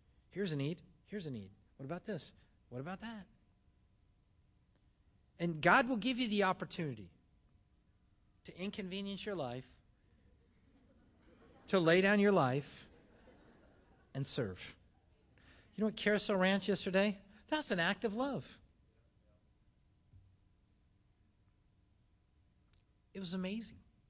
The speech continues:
You served. You encouraged. You know, I don't know if you got a chance to go over there and watch the kids getting their,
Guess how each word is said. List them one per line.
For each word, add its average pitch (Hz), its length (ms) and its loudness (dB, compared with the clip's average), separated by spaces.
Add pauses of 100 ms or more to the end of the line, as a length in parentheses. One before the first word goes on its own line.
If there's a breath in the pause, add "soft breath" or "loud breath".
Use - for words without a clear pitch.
(840)
You 196 100 -4
served. - 600 -4 (3500)
You 285 200 8
encouraged. 294 840 10 (1500)
You 196 80 6
know, 226 60 10
I - 20 10
don't 214 100 6
know 240 100 8
if 233 120 0
you 214 60 -2
got 220 200 6
a 214 40 2
chance 226 360 2
to - 80 -4
go 196 220 4
over 214 140 2
there 208 140 6
and 185 100 4
watch 202 300 2
the 196 100 -6
kids 208 340 0
getting 202 360 0
their, 180 280 2